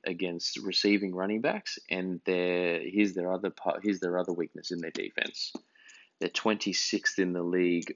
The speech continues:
ranked at versing tight ends. So you've got arguably the best tight end in the league and the best running game in the league, and your, that's your biggest kryptonite, especially on the passing side of things.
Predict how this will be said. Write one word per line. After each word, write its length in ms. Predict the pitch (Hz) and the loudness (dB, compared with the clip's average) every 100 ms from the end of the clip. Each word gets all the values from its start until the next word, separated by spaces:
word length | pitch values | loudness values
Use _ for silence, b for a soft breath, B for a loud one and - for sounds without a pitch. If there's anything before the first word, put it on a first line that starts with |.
| - | -6
ranked 400 | 87 87 85 - | -2 -2 -2 -6
at 80 | 82 - | -8 -2
versing 320 | 87 - 82 | -2 -2 -8
tight 260 | - 82 78 | -6 -4 -4
ends. 380 | - - - - B B B B | -6 -6 -6 -8 B B B B
So 520 | - 90 87 87 85 - - - - | -2 2 4 4 2 -2 -20 -18 -4
you've 260 | 95 92 | -2 2
got 320 | - 95 92 - - | 4 6 4 0 4
arguably 640 | 95 101 101 98 95 92 | 4 6 4 2 4 4
the 80 | 90 | 4
best 280 | 82 92 - | 0 0 0
tight 240 | 95 90 | 0 2
end 120 | 92 90 | 2 0
in 120 | 85 | -2
the 60 | |
league 440 | 85 95 139 165 - _ _ _ _ 95 | 0 2 2 -2 -8 _ _ _ _ -2
and 300 | 92 98 95 | 2 2 0
the 80 | |
best 300 | 87 90 - | 2 2 0
running 260 | 87 92 92 | -2 0 0
game 240 | 85 87 | 0 0
in 80 | 87 | -2
the 120 | 82 | -2
league, 460 | 82 80 87 120 - b b b b _ - | -2 0 0 0 -4 b b b b _ -6
and 380 | 90 82 82 82 | -2 0 -2 -4
your, 800 | 90 95 92 90 87 85 85 - | 2 4 6 6 6 4 0 -4
that's 280 | 90 - - | -6 -4 -6
your 200 | - 90 | -2 -2
biggest 360 | - 87 85 - | 2 0 0 -2
kryptonite, 580 | 95 - - - - - - _ _ - | -4 -4 -6 -4 -4 -6 -20 _ _ -8
especially 440 | - 101 95 98 90 | 0 2 2 2 2
on 120 | 82 | 0
the 80 | - | 2
passing 380 | - 90 82 - | 2 2 -2 -4
side 260 | 80 - | -2 -2
of 80 | - | -4
things. 340 | - - - | -6 -12 -18